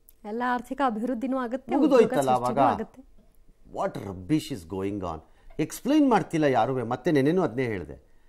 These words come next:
Speaker 2: ಹೆಸರು ಬದಲಾವಣೆ ತಪ್ಪು ಸರಿಯಾದ ಪ್ರಶ್ನೆ ಅಲ್ಲ, ಲಾಭಗಳೇನು ಅನ್ನೋದು. ಈಗ ತುಮಕೂರನ್ನ ಗ್ರೇಟರ್ ಬೆಂಗಳೂರಿಗೆ ಸೇರಿಸೋದು ಅಂತ, ನಾಳೆ ಕೋಲಾರನ ಏನ್ ಮಾಡ್ತೀರಿ,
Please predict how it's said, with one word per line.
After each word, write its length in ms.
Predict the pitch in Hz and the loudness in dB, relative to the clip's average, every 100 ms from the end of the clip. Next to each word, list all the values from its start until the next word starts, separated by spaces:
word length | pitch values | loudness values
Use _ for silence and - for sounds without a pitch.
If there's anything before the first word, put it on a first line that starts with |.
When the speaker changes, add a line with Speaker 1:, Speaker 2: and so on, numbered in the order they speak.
| - - | -20 -20
Speaker 2:
ಹೆಸರು 560 | - 135 160 240 262 269 | -10 -8 0 4 4 4
ಬದಲಾವಣೆ 1040 | 196 190 196 190 180 175 160 135 113 180 - - - _ - - - | 4 6 8 10 10 10 6 4 2 0 -8 -20 -20 _ -20 -20 -4
ತಪ್ಪು 360 | 190 - 240 247 | -4 -2 -4 -2
ಸರಿಯಾದ 360 | - 185 175 - | 0 2 0 -2
ಪ್ರಶ್ನೆ 260 | 143 - | -6 -4
ಅಲ್ಲ, 180 | 131 92 | -4 -4
ಲಾಭಗಳೇನು 1000 | 92 107 131 175 180 226 196 165 147 143 | -6 2 6 6 6 4 4 4 4 2
ಅನ್ನೋದು. 240 | 110 80 - _ - - - | 0 -6 -12 _ -20 -20 4
ಈಗ 80 | 214 | 4
ತುಮಕೂರನ್ನ 600 | 214 247 277 220 202 220 | 6 4 6 4 4 4
ಗ್ರೇಟರ್ 360 | 170 175 - | 2 0 0
ಬೆಂಗಳೂರಿಗೆ 440 | 135 151 135 139 - | 0 2 2 0 -2
ಸೇರಿಸೋದು 440 | 117 - 95 65 | -4 -4 -10 -10
ಅಂತ, 100 | 64 - _ - - - | -16 -20 _ -20 -20 -2
ನಾಳೆ 200 | 175 190 | 4 4
ಕೋಲಾರನ 500 | 190 190 196 185 170 | 6 6 8 8 6
ಏನ್ 180 | 160 147 | 2 2
ಮಾಡ್ತೀರಿ, 460 | 135 - 127 127 | -2 -4 -6 -6